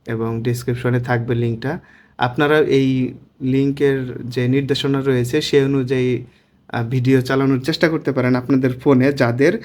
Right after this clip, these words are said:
YouTube প্রিমিয়াম কেনা নেই। তো YouTube প্রিমিয়াম কেনা ছাড়া আপনারা যদি এইভাবে চালাতে পারেন, তাহলে কমেন্টে জানান। আপনি এই চ্যানেলে নতুন হয়ে থাকলে চ্যানেলটি সাবস্ক্রাইব করে রাখতে পারেন, তাহলে পরে নতুন ভিডিও সহজেই পেয়ে যাবেন।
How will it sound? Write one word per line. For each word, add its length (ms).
YouTube 300
প্রিমিয়াম 460
কেনা 340
নেই। 440
তো 60
YouTube 260
প্রিমিয়াম 460
কেনা 360
ছাড়া 440
আপনারা 480
যদি 320
এইভাবে 380
চালাতে 380
পারেন, 320
তাহলে 240
কমেন্টে 420
জানান। 360
আপনি 320
এই 240
চ্যানেলে 380
নতুন 340
হয়ে 140
থাকলে 340
চ্যানেলটি 420
সাবস্ক্রাইব 460
করে 220
রাখতে 280
পারেন, 340
তাহলে 420
পরে 320
নতুন 380
ভিডিও 320
সহজেই 500
পেয়ে 280
যাবেন। 380